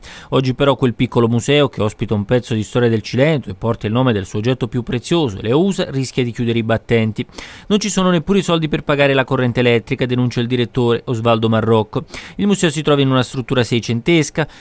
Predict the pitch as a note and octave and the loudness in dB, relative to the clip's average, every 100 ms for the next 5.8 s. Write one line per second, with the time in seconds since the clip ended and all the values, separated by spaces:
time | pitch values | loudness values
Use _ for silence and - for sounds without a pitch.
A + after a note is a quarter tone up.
0 | - - A3 G3 G#3+ F#3+ E3+ F#3+ F#3 F3+ | -6 0 0 2 2 2 2 0 0 2
1 | F3 E3 D3+ D3+ C#3 C#3 C3+ C3+ C3 C3 | 2 2 2 2 4 2 0 0 2 0
2 | B2+ C3 B2 - - - C#3+ C3+ B2+ B2+ | 2 2 0 -6 -6 0 2 2 2 2
3 | B2+ E3+ D#3 D3 C#3 B2 C#3+ C3+ B2+ B2 | 2 0 -2 -2 -2 -4 -4 -2 0 0
4 | A#2 A#2 D3+ C#3+ B2 A#2+ F#3 G3+ G3 F3 | 0 2 2 2 0 0 0 -2 0 -2
5 | D3+ D#3 D#3 D3 E3+ E3+ D#3+ | -2 0 2 2 0 2 2